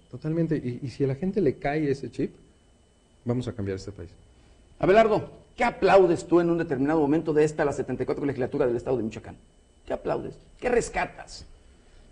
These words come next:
Speaker 2: ¿Habrá algo rescatable o hay algo rescatable
Speaker 1: Mm,
Speaker 2: según tu,
Speaker 1: mm.
Speaker 2: desde ahí tu personal punto de vista?
Speaker 1: No, yo creo que no hay nada rescatable. Yo creo, o sea, a lo mejor podría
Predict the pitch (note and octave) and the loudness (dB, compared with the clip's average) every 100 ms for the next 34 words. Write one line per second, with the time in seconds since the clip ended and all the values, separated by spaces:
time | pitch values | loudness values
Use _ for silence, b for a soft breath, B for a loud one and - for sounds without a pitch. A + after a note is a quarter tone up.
0 | - - B B B - A#2 B2+ F3 A3 | -20 -20 B B B -4 2 4 6 4
1 | F#3+ F3+ - G3 C#4 D3+ D3+ D#3 F3+ C3+ | 2 -2 -6 -6 -2 0 2 0 0 2
2 | B2 A#2+ - D3 D#3 D#3 A#2 A2+ A2 B | 4 4 2 4 4 4 0 -2 -10 B
3 | B B B2 B2 C#3 C#3 A#2+ D#2+ - - | B B -2 2 2 2 -2 -2 -12 -14
4 | D#3+ C#3 C#3+ D3+ B2+ C3+ - - B2+ B2+ | -6 -4 -2 -2 0 -2 -6 -4 2 4
5 | B2+ D#3+ C4 G3 F3+ F3+ F3+ F3+ C#3+ C3 | 4 2 -2 -2 -2 -2 -2 -2 -2 0
6 | D3 D#3 C#3+ C#3+ C#3 - - E2+ E2+ F2 | -2 -2 -4 -6 -8 -10 -10 -8 -10 -12
7 | b b - A#2+ A#2+ C#3 C#3 G#2 G2 G#2+ | b b -2 -2 2 4 4 0 -4 -2
8 | G#2 G#2+ G#2 B2 - A#2+ A2+ | -2 -2 -2 -4 2 4 4